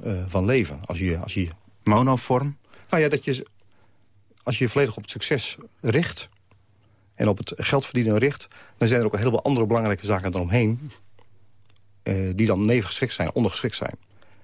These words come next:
Speaker 2: Dus het
Speaker 1: Eh.
Speaker 2: gaat echt alleen maar om het werken?
Speaker 1: Ja.
Speaker 2: Ja.
Speaker 1: Dat is, eh, dat is,
Speaker 2: Want
Speaker 1: ik ben er niet trots op, maar, eh, ik denk wel dat dat zo is. Ja.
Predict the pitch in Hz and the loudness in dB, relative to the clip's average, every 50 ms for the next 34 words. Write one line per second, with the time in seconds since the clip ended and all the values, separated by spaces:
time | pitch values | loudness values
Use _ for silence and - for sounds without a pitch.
0 | - - - - 101 - - - - 113 110 104 110 101 - 107 98 98 101 107 | -20 -8 -2 0 2 2 2 2 2 2 2 2 0 0 0 2 4 4 4 4
1 | 107 101 98 95 92 95 87 87 90 85 85 - - 85 - - - - 135 131 | 4 2 2 2 2 0 2 2 0 0 0 -4 -8 -14 -18 -8 -2 0 0 0
2 | - _ _ - - - 95 92 85 - - 101 - - 101 90 87 - - 98 | 0 _ _ -18 -12 -8 -6 -6 -4 -4 -4 -4 -2 0 0 0 0 0 -2 -4
3 | 98 98 101 101 - 110 135 127 - 104 117 117 123 135 135 - - 143 - - | -4 -6 -6 -6 -2 0 0 0 0 2 2 2 4 4 2 2 0 -2 0 0
4 | 156 143 - 120 113 107 - - 113 101 - - - 113 117 104 - - 131 117 | -2 -2 0 0 0 0 -2 -4 -6 -6 -6 -6 -6 -6 -6 -4 -2 0 0 2
5 | 107 117 113 113 104 - 101 - - - - - - - - 120 - | 2 0 0 0 -2 -2 -4 -4 -4 -6 -6 -6 -8 -6 -4 -4 -4